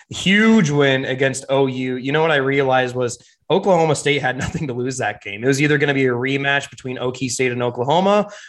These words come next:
or Okie State and Baylor in the Big Twelve championship. But they are just, I, I love that they're like, "We don't, we don't care.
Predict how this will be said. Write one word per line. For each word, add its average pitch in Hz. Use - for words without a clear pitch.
or 131
Okie 135
State 135
and 123
Baylor 127
in 123
the 123
Big 120
Twelve 120
championship. 120
But 113
they 131
are 127
just, 120
I, 139
I -
love 143
that 131
they're 131
like, 123
"We 135
don't, 135
we 131
don't 147
care. 107